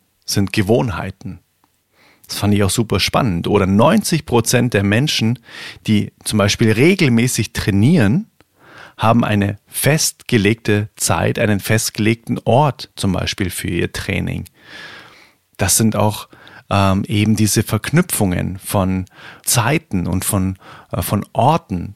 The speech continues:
Da kommen wir dann auch später noch drauf. Oder vierzig Prozent der langfristigen Gewohnheitsziele werden innerhalb der ersten drei Wochen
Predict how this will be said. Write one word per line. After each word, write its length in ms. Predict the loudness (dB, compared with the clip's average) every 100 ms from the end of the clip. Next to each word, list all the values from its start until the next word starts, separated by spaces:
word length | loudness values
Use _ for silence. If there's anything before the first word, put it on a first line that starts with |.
| _
Da 80 | -2
kommen 180 | 2 2
wir 80 | 4
dann 140 | 2
auch 140 | 0 -2
später 400 | 0 0 2 -2
noch 180 | -4
drauf. 480 | -8 -8 -8 -8 -16 _ _
Oder 180 | -2 0
vierzig 540 | 2 2 2 0 0 2
Prozent 500 | 0 2 2 0 -4 -18 -20 -4
der 120 | 0
langfristigen 1080 | 2 2 2 2 0 0 0 0 0 2 0 -4 -18 _ -2
Gewohnheitsziele 1500 | 0 2 2 4 4 0 -2 -4 -6 -4 -2 0 0 -2 -6 _ -2
werden 320 | 2 2 0
innerhalb 560 | -2 0 0 2 0 0
der 280 | -2 -2
ersten 640 | 0 0 -2 -4 -4 -4 -2
drei 440 | -2 0 0 -2 -4
Wochen 540 | -4 -4 -4 -6